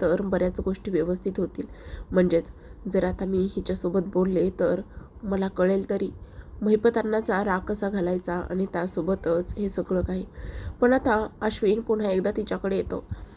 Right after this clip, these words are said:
आणि तिला म्हणत असतो, जेव्हा ती साक्षीकडे चाललेली असते तेव्हा, समोरच येतो आणि म्हणतो, "अय, काय चाललेलं आहे हे सगळं? तू इथे काय करतेस?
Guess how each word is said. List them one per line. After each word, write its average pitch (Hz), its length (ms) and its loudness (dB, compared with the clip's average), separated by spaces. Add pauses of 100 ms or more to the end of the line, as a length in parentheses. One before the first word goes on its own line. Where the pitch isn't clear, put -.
(220)
आणि 226 180 8
तिला 226 200 4
म्हणत 214 340 2
असतो, 208 320 -4 (200)
जेव्हा 190 260 2
ती - 220 -4
साक्षीकडे 180 600 0
चाललेली 165 460 2
असते 170 260 0
तेव्हा, 175 280 -4 (800)
समोरच 285 520 6
येतो 240 300 2
आणि 214 300 0
म्हणतो, 196 420 -2 (300)
"अय, 254 300 6 (360)
काय 208 180 4
चाललेलं 302 420 4
आहे 302 260 4
हे 262 180 6
सगळं? 196 320 -2 (420)
तू 269 60 6
इथे 262 220 6
काय 320 240 6
करतेस? 254 500 4